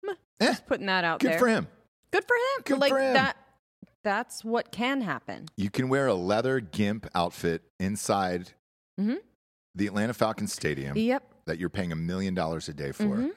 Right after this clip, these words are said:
Speaker 2: to live in a room that looks like a prison cell.
Speaker 1: Yeah, and everyone goes, "Seems legit."
Speaker 2: Yeah,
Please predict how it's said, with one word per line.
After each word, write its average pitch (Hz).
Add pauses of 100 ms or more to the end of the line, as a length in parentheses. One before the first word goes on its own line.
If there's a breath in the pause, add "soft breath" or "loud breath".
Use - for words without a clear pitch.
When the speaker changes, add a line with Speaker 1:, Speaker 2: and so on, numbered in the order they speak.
(420 soft breath)
Speaker 2:
to -
live 82
in 80
a 76
room 76
that 76
looks -
like 71
a 71
prison 67
cell. - (120)
Speaker 1:
Yeah, 214 (100)
and 175
everyone 165
goes, 156 (760)
"Seems 247
legit." 175
Speaker 2:
Yeah, 180